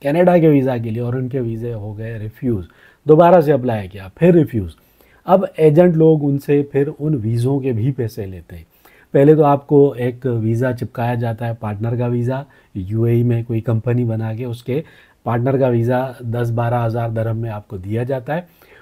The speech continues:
उसके बाद आपका जब प्रोसेस किया जाता है यूरोप के वीज़ा के लिए, तो उसके नाम पे आपसे हज़ारों दरहम चार्ज किए जाते हैं। ये आप अपने माइंड में रखो कि अगर आपने यूएई का पार्टनर का वीज़ा लिया है,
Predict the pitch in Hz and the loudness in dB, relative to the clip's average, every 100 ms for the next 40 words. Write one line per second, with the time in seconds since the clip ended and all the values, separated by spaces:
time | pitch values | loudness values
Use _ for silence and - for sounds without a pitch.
0 | - 170 196 175 143 151 135 127 135 - | 0 2 6 6 6 4 0 -2 -4 -2
1 | 139 135 117 120 127 160 160 - 147 139 | -2 -2 -2 -2 0 0 -2 2 2 0
2 | 123 165 131 123 160 156 151 131 123 127 | -2 -2 0 0 0 0 2 2 0 -2
3 | 120 131 175 156 - 170 170 - _ 160 | -2 -2 -2 -4 -2 -2 -2 -16 _ -2
4 | 151 135 127 123 127 110 113 - - 143 | 0 -2 -4 -6 -6 -6 -8 -8 -4 -4
5 | - - - 110 110 127 135 123 117 127 | -6 -20 -4 -2 2 4 4 2 0 0
6 | 127 127 113 113 - 113 98 92 87 92 | -2 -4 -4 -6 -8 -8 -8 -12 -16 -20
7 | _ _ _ _ _ - 180 196 208 202 | _ _ _ _ _ 4 6 6 4 4
8 | 175 160 196 220 226 196 165 - 151 185 | 4 6 6 6 6 6 6 4 2 2
9 | 180 175 139 143 170 170 135 139 135 131 | 2 -2 -2 0 0 0 -2 -2 -2 -6
10 | 135 143 139 123 131 127 135 135 127 117 | -4 -4 -4 -4 -2 -2 -2 -6 -8 -10
11 | 120 120 127 127 123 117 127 113 131 165 | -12 -12 -10 -8 -6 -6 -4 -2 2 4
12 | 165 135 165 - - | 4 2 -2 -8 -20